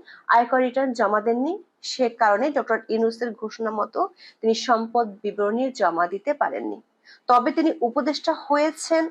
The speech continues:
আগস্টে। উপদেষ্টা হওয়ার পর ব্যাংক হিসেব খুলতে গিয়ে তার অবশ্যই টিআইএন নম্বর দরকার হয়েছে। সে হিসেবে তিনি নতুন টিআইএন নম্বর দিয়ে ফেব্রুয়ারির ষোলো তারিখের মধ্যে আয়কর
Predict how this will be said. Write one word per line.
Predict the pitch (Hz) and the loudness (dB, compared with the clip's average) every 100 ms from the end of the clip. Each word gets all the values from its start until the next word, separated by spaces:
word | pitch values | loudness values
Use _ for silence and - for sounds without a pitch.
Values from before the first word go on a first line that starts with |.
| - 220 | 2 4
আগস্টে। | 226 254 - 320 370 453 - - | 4 2 0 -2 -2 -2 -14 -4
উপদেষ্টা | 233 233 247 254 277 254 | -2 0 2 2 0 0
হওয়ার | - 226 269 262 | 2 4 4 4
পর | 285 294 220 214 | 4 4 4 2
ব্যাংক | 202 214 - | 2 0 -6
হিসেব | 233 262 262 _ | -6 -4 -4 _
খুলতে | - 220 220 254 240 | 0 0 0 -4 0
গিয়ে | 311 | 0
তার | 311 208 - - - 240 269 | 2 -2 -2 -20 0 4 4
অবশ্যই | 285 339 - 339 330 320 | 4 0 -2 -2 -2 -2
টিআইএন | 269 226 214 214 214 | -2 0 2 0 0
নম্বর | 208 202 208 196 165 | 0 0 -4 -2 -2
দরকার | 117 - 185 | -2 -4 -4
হয়েছে। | - - - - _ _ _ _ - | -6 -10 -14 -18 _ _ _ _ -2
সে | 262 262 | 2 2
হিসেবে | 262 277 240 302 311 | 0 -2 -2 -4 -2
তিনি | 240 214 214 | 0 2 2
নতুন | 220 294 285 | 0 -6 -4
টিআইএন | 294 277 285 285 - - 254 | 0 2 2 0 -8 -8 0
নম্বর | 240 226 247 226 | 2 2 0 0
দিয়ে | 269 349 440 | -2 -2 -2
ফেব্রুয়ারির | 262 214 214 226 - | -2 -2 0 0 0
ষোলো | 233 226 233 | 0 0 0
তারিখের | 214 202 214 214 | -2 -2 -4 -2
মধ্যে | 214 208 262 - 208 | -4 -2 -4 0 0
আয়কর | 208 214 | 0 0